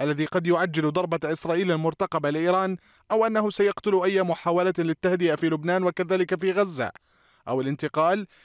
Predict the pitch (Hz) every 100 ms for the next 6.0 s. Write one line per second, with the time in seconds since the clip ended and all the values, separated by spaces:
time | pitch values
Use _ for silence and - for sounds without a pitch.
0 | _ 120 156 143 127 185 202 190 190 180
1 | - 170 170 196 - - - - - 202
2 | 196 202 240 - 226 190 170 165 190 196
3 | 185 - 175 170 127 - 175 170 190 180
4 | - 196 143 156 160 180 165 180 214 208
5 | 185 170 - - - 147 160 175 175 160